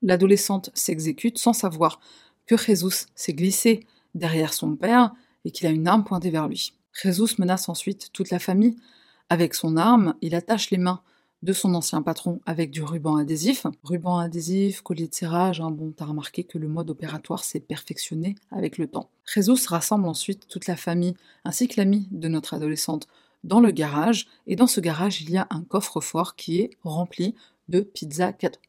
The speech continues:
non, je déconne, c'est un coffre-fort, hein, donc, euh, il y a de la thune, euh, il y a des bijoux. Son arme toujours pointée vers eux, Jesus ordonne à la mère de famille d'ouvrir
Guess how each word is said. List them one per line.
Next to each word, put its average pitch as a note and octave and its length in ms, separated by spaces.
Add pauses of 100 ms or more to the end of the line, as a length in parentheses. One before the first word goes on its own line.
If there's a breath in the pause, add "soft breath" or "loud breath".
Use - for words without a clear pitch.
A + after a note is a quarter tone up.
non, D#3+ 100
je D3+ 60
déconne, E3+ 260 (320 soft breath)
c'est - 140
un D3+ 40
coffre-fort, - 460
hein, D#3 100
donc, - 220
euh, G3+ 60
il G3+ 60
y - 20
a G3+ 40
de - 60
la F#3+ 80
thune, G3 320
euh, - 300
il - 40
y - 40
a - 20
des E3 100
bijoux. D#3 260 (200)
Son G3 260
arme A#3+ 280
toujours F#3 300
pointée E3+ 520
vers D#3+ 380
eux, G#3+ 160
Jesus F#3 400
ordonne E3+ 260
à D3+ 60
la D3+ 80
mère F3+ 320 (400 loud breath)
de G#3 100
famille D#3+ 480
d'ouvrir F3 640